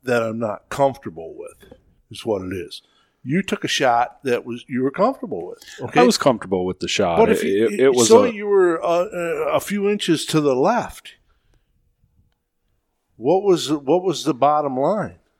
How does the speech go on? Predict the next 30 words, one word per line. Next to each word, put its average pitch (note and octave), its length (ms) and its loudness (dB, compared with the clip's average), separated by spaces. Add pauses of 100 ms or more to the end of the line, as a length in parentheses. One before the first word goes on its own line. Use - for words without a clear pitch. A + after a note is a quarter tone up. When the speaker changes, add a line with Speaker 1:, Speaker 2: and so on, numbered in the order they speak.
(600)
Speaker 2:
Yeah. D2+ 240 -8 (460)
Speaker 1:
Dead F#2+ 260 -4
deer, A#2 420 0 (460)
man. G2+ 380 -10
I A2 100 -4
mean, B2 320 -2 (460)
you C#3+ 120 0
know, A#2 220 2
that A#2+ 100 2
was D3+ 200 -2
a - 20 -20
dead C3+ 300 2
deer, F#3+ 340 -4 (340)
you G2 120 -10
know. A#2 180 -4
So, B2+ 380 -2 (400)
you D#3+ 180 -16
know, F3 80 -8
you G#3 180 -10
just A3 200 -2
gotta, A3 260 2
you F3 60 -10
gotta A3+ 180 2
take F3+ 260 0
all D#3 200 6
of A#2+ 60 0
that A#2+ 220 2
into G2+ 140 -6
consideration, E2 800 -10
I D#2 60 -20